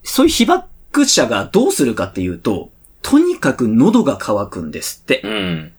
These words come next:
Speaker 1: だからもう何キロも何キロも歩いて、無事な民家の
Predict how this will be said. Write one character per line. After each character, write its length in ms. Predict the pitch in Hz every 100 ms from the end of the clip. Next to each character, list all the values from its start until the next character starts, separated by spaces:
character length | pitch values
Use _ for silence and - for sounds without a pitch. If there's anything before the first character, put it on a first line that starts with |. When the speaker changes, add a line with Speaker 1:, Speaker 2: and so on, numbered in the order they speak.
| _ -
Speaker 1:
だ 120 | 117
か 140 | - 123
ら 140 | 175
も 220 | 117 113
う 40 | 90
何 380 | 117 208 294 -
キ 180 | -
ロ 80 | 160
も 140 | 104 107
何 320 | 117 208 269
キ 160 | - 123
ロ 80 |
も 160 | 101 -
歩 240 | 104 107 107
い 80 |
て、 240 | 87 92 90
無 120 | 127
事 140 | 123 196
な 120 | 208
民 300 | 185 214 170
家 140 | 120
の 160 | 92